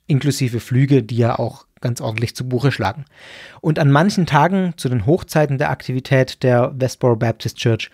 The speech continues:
gab es bis zu fünfzehn Demonstrationen an nur einem einzigen Tag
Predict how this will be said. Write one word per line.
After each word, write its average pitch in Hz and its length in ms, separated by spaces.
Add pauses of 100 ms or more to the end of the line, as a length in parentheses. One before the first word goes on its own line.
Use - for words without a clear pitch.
(340)
gab 127 200
es 131 100
bis 143 220
zu 139 80
fünfzehn 143 640 (100)
Demonstrationen 120 880 (120)
an 131 140
nur - 200
einem 131 300
einzigen 117 420
Tag 107 380